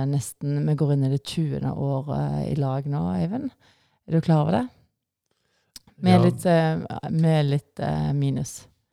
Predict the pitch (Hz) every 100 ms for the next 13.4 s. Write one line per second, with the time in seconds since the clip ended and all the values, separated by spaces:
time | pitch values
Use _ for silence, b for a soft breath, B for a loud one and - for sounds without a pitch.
0 | _ _ _ _ - 127 147 147 143 139
1 | 147 143 - - 135 - 135 135 131 131
2 | - 147 151 139 135 147 151 139 143 131
3 | - 143 _ _ _ _ _ _ _ b
4 | b b b _ _ _ _ _ 135 _
5 | 127 117 113 117 92 101 - 110 101 -
6 | _ _ _ _ _ _ _ _ _ _
7 | _ 113 - 123 123 120 120 104 104 104
8 | 107 110 107 - _ _ _ _ _ _
9 | _ _ _ _ 131 123 117 110 110 107
10 | 104 101 101 98 107 _ _ _ _ _
11 | _ _ _ _ _ _ _ _ _ _
12 | 123 110 - 104 - 101 85 92 104 107
13 | 104 104 101 95